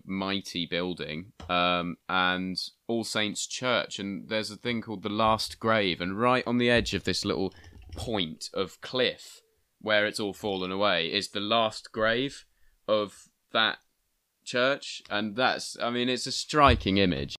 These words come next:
Um, in general, I would, I would recommend cycling around East Anglia because you'll find the things that you're after. You will just, like, you'll just come across them 'cause they're everywhere. Um, relics of the industrial era,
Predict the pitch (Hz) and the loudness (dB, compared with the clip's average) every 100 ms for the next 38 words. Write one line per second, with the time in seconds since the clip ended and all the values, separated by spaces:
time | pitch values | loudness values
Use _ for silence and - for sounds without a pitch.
0 | - 101 101 98 101 101 - - - - | -2 2 2 0 -4 -10 -14 -12 -8 -4
1 | 120 135 139 113 104 101 101 - 110 110 | 0 0 0 0 2 0 -2 -4 -2 -2
2 | 107 98 - - _ 110 117 117 110 101 | -2 -6 -14 -20 _ -4 -4 -2 -2 -2
3 | 92 - 104 101 - 85 78 78 82 82 | -2 -2 0 -2 -2 -6 -6 -4 2 2
4 | 78 76 - _ 78 - 78 78 78 78 | 2 -4 -12 _ -8 -2 -2 0 2 2
5 | 76 - - - 80 85 - 80 80 76 | 0 -6 -10 -8 -2 -2 2 4 4 2
6 | 78 78 78 - 73 76 76 76 73 69 | 2 2 2 0 0 2 2 0 -6 -10
7 | _ _ _ _ 90 82 82 80 73 73 | _ _ _ _ -4 0 0 0 -4 -10
8 | - - 50 - - 80 73 - 80 73 | -12 -8 -6 -6 -4 -6 -6 -4 -2 0
9 | 82 80 73 69 82 78 78 80 76 73 | -2 -2 -6 -6 -2 4 4 4 2 0
10 | 73 _ _ _ _ _ _ - 82 82 | -2 _ _ _ _ _ _ -2 4 6
11 | 80 78 98 98 95 - 90 90 90 90 | 4 2 6 8 8 2 0 4 4 4
12 | 87 - 87 87 87 87 87 87 85 | 2 0 2 4 4 4 6 4 2